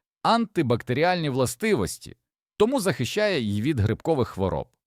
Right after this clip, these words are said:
Деякі господарі додають у цей настій трохи гострого перцю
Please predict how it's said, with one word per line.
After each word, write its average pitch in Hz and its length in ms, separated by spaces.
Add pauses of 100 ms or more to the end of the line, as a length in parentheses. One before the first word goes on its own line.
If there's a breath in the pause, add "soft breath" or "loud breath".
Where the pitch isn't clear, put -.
(280)
Деякі 156 360
господарі 147 520
додають 135 500
у 127 100
цей 196 300
настій 160 380
трохи 147 340
гострого 107 600
перцю 214 600